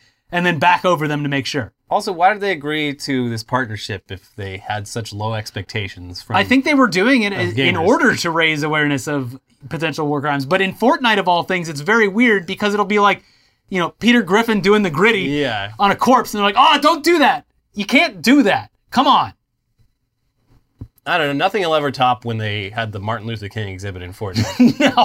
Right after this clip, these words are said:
Speaker 1: No.
Speaker 2: That was fucking s-, just, uh, very surreal.
Speaker 1: Yeah.
Speaker 2: Top Scottish ultra marathoner sorry for using car during race. <laughs>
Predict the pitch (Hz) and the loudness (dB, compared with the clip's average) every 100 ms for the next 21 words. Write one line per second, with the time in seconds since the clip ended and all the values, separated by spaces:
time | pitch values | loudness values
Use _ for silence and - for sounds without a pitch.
0 | - 214 139 147 127 - - - - 147 | 0 -2 2 0 0 -6 -16 -16 -2 -2
1 | 127 117 107 117 117 - - 151 127 110 | -2 -6 -8 -12 -12 -8 -8 -10 -12 -6
2 | 127 113 - _ _ _ _ _ _ _ | -6 -6 -12 _ _ _ _ _ _ _
3 | _ _ - 127 120 151 135 - 110 85 | _ _ -18 -16 -4 -2 -2 -2 -6 -10
4 | - _ 135 120 107 - _ _ _ _ | -16 _ -4 -4 -8 -12 _ _ _ _
5 | - - - - 233 277 - - 180 214 | -20 -20 -10 2 4 4 0 0 4 6
6 | 220 190 - 175 214 202 135 139 180 139 | 4 -2 -2 -2 0 0 0 2 2 0
7 | 123 113 110 113 - 233 190 135 117 139 | -2 -2 -2 -2 4 6 6 2 0 -2
8 | 143 135 113 - 175 180 135 110 131 117 | 0 -2 -4 0 4 4 4 0 -2 0
9 | 120 123 90 - - - - - - - | 0 -2 -2 -10 -12 -20 -6 -6 -6 -14
10 | - - - - - - _ - - | -20 -20 -20 -20 -20 -20 _ -20 -18